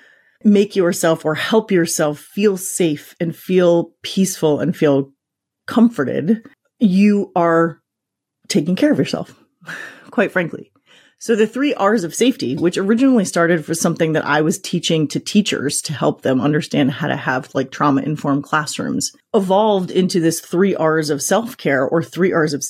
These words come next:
you know, the three R's of safety evolved into three R's of self-care, because I realized, like, if we're gonna do this for our students or our kids, we should be doing it for ourselves too.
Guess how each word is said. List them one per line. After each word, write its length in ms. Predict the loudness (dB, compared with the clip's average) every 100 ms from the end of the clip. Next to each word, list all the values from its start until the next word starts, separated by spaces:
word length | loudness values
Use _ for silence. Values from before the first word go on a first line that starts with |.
| -6
you 140 | -4
know, 80 | -2
the 100 | -2
three 180 | 0 2
R's 160 | 2
of 120 | -2
safety 400 | 0 -2 0 -2
evolved 320 | 0 0 0 -2
into 200 | -4 -6
three 240 | -2 0
R's 220 | 0 0
of 80 | -2
self-care, 460 | -2 -2 -2 -4 -2
because 260 | -4 -2
I 60 | 0
realized, 440 | 2 2 2 2
like, 220 | 0 -2 -4
if 140 | -2
we're 120 | 0
gonna 140 | 2 2
do 200 | 2 2
this 160 | 0
for 160 | 0 -2
our 80 | -2
students 500 | -2 0 0 -2 -4
or 160 | -4
our 100 | -4
kids, 440 | 0 0 0 -4 -16 _ -20 -20 _ _
we 220 | -4 0 2
should 160 | 2
be 80 | 2
doing 180 | 2 2
it 100 | 0
for 100 | -2
ourselves 340 | 0 -2 -2
too. 260 | -4 -4